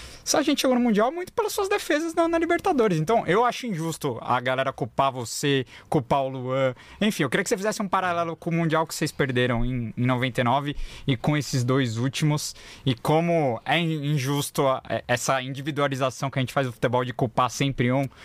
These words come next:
O Abel sempre bate nisso que o jogo é coletivo, né? Tanto no mérito quanto pra culpa, né? Ele nunca, ele nunca gosta de...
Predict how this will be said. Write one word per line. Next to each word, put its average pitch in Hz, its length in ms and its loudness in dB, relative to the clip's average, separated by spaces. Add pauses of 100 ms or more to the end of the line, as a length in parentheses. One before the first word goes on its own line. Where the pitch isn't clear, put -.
(140)
O 131 80 2
Abel 123 240 2
sempre - 300 -4
bate 117 320 0
nisso 117 200 0
que - 100 -4
o - 20 2
jogo 113 160 2
é 117 60 0
coletivo, 113 640 0
né? 113 200 2 (340)
Tanto 220 260 0
no 208 100 0
mérito 180 400 -2
quanto 190 240 -2
pra 180 140 0
culpa, 117 340 0
né? 110 100 2
Ele 117 100 2
nunca, 180 440 2
ele 127 80 -2
nunca 196 260 -2
gosta 175 280 2
de... 139 300 0